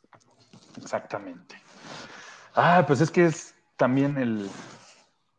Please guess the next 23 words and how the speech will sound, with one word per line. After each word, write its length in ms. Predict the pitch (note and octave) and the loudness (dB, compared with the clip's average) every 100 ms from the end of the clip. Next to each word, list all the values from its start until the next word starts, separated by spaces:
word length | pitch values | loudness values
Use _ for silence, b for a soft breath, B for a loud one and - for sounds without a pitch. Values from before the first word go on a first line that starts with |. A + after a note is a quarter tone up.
| _ | _
el, 500 | G#2+ A2 A2 A2 A2+ | -10 -8 -6 -6 -4
la 100 | A2 | -2
necesidad, 480 | A2 G#2 - A#2 B2 | -4 -8 -6 -4 -2
la 120 | A2 | -4
avidez 720 | A2 A#2 C#3+ C#3+ - - - b b _ - | -4 -2 0 -2 -8 -18 -20 b b _ -14
de, 280 | G#2+ G#2 - | -8 -8 -8
de, 240 | A2 G2 | -8 -8
de, 300 | D2+ G#2+ F#2+ | -6 -6 -8
de 440 | G2+ G2 G#2+ G#2 | -10 -8 -6 -6
salir 380 | F#2+ G#2+ A#2 C3 | -2 0 2 4
a, 300 | B2+ G2 - B B B B | 2 0 -6 B B B B
a 80 | G2 | -2
respirar 520 | G2 - A#2+ A#2+ C3+ | -2 -4 2 6 6
otros 340 | C#3 A#2+ G2+ F#2 | 4 -2 -6 -6
aires, 440 | F#2 A#2 G#2+ F#2+ | -4 -2 -2 -4
¿no? 200 | G2+ A#2+ | -8 -8
Ya 180 | C3 G#2 | -6 -6
mucho 260 | A2+ A2+ G#2 | -8 -10 -12
tiempo 240 | G#2 A2 | -12 -12
encerrados, 480 | G#2 F#2+ G2+ G#2 G#2 | -14 -10 -6 -6 -8
mucho 240 | G#2 G2 | -12 -16
tiempo 300 | - G2+ G2 | -20 -18 -16
de, 120 | F2+ | -16